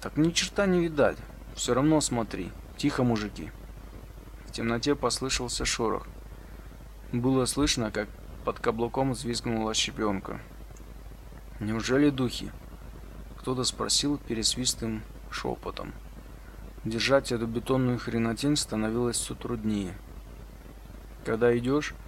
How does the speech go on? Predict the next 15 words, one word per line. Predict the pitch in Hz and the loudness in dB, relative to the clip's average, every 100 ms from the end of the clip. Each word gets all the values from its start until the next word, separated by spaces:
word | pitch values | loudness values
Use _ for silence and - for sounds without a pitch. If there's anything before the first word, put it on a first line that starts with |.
| - - - - - | -14 -14 -16 -12 -6
то | 107 | 0
вроде | 120 139 127 | 2 2 2
легче, | 113 104 - - - - - - - - | 2 0 -2 -6 -8 -10 -14 -14 -14 -4
а | - 101 | 0 2
на | 110 | 4
месте | 139 165 - | 4 2 2
не, | 107 110 | 4 4
не | 117 120 - 120 117 117 | 4 2 -2 0 2 2
моготу. | 117 117 123 - 92 95 - - - - - - - | 2 0 -2 -4 -6 -6 -10 -16 -14 -14 -14 -14 -8
Ладони | - 107 127 147 | 0 2 6 6
стали | 127 - 123 131 | 4 4 2 2
совсем | - 117 - 131 | 0 2 2 2
влажными. | 117 117 104 101 90 87 104 - - - - - - - | 4 4 4 2 -2 -4 -8 -10 -14 -14 -16 -14 -12 -4
Мышцы | 107 135 - - | 0 2 2 2
забились | 107 117 110 117 104 98 - | 2 0 0 -2 -2 -2 -4